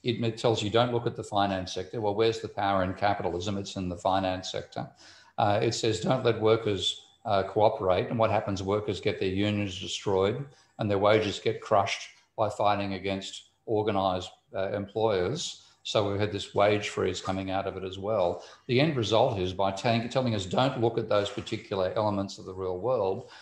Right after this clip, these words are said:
they end up making those elements of the real world even worse than they would be without their intervention. So,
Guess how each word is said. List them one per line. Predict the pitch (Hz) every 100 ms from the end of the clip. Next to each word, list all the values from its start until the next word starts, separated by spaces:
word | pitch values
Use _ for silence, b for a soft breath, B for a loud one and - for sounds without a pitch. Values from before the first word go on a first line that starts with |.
| B
they | -
end | 113
up | 107
making | 107 107 180
those | 165 110
elements | 101 101 98
of | 101
the | 98
real | 98
world | 95 95
even | 98 98 95
worse | 98 98 -
than | 98
they | 95
would | 92
be | 95
without | 95 95 95 98
their | 95
intervention. | 92 92 92 92 - - _ _ _ _ _
So, | - - 104 98 95